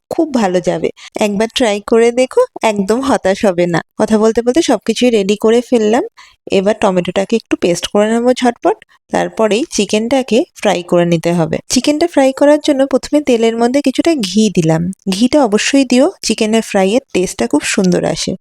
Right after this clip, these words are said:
এবার এর মধ্যে চিকেনটাকে বেশ লাল করে কিন্তু এপিটোপিট ভেজে নিতে হবে। দেখতেই পাচ্ছ বেশ লাল করে কিন্তু আমি এটা এপিটোপিট ভেজে নিয়েছি।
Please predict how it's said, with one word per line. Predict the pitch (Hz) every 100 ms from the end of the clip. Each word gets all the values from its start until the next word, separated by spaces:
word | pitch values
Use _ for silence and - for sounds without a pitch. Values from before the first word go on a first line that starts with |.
| - -
এবার | 196 202
এর | 196 185
মধ্যে | 190 196 294
চিকেনটাকে | - 196 196 196 220 233
বেশ | 180 208 294 -
লাল | 196 190 185
করে | 196 202
কিন্তু | 196 202 330
এপিটোপিট | 349 185 180 175 170 403 - -
ভেজে | 165 165
নিতে | 160 156
হবে। | 160 160 175 - -
দেখতেই | 240 - 277
পাচ্ছ | 262 240 -
বেশ | 339 247 262
লাল | 208 196 202
করে | - 240
কিন্তু | 254 254 254
আমি | 262 240
এটা | 247 427
এপিটোপিট | 440 196 196 202 196 330 - _
ভেজে | 190 190 170
নিয়েছি। | 165 165 165 -